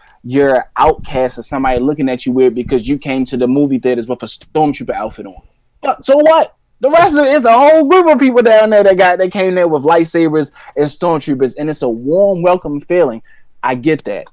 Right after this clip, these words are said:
I really do. That is the only part that I do miss as far as with, uh, with movie theaters is premiere night.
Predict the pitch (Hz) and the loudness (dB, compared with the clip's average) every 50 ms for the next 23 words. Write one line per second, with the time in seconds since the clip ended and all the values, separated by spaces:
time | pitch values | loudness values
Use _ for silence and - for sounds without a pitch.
0 | - - 151 160 143 120 107 110 113 120 135 147 147 143 139 131 135 120 110 104 | -6 -2 0 0 0 0 -4 -8 -4 -2 0 0 2 0 0 0 -2 -2 -2 -2
1 | 120 123 127 143 135 123 135 139 143 139 143 143 143 143 127 - - 151 139 135 | 0 0 0 0 0 0 0 0 0 0 0 0 0 0 0 -2 -4 -4 -4 -4
2 | - 233 - 131 123 120 123 117 110 113 135 143 151 147 135 123 123 123 120 - | -2 -2 -2 0 0 -2 -4 -6 -6 -2 0 0 0 0 0 -2 -4 -6 -8 -10
3 | - 117 113 - - 120 117 113 110 110 - 123 117 - - 113 113 107 107 - | -12 -14 -12 -6 -4 -2 -2 -2 -4 -6 -4 -6 -6 -6 -4 -6 -6 -6 -8 -12
4 | _ _ _ _ _ 127 131 120 - - 131 143 139 131 127 123 113 127 123 120 | _ _ _ _ _ -4 -4 -4 -4 -4 -4 -2 -2 0 -2 -2 -2 -2 -2 -2
5 | 120 107 117 123 127 120 117 117 - _ _ - 156 147 156 160 156 139 110 92 | -2 -2 -2 -2 0 0 -2 -4 -8 _ _ -6 -4 -2 -2 -2 -2 -4 -6 -10
6 | 62 - | -14 -20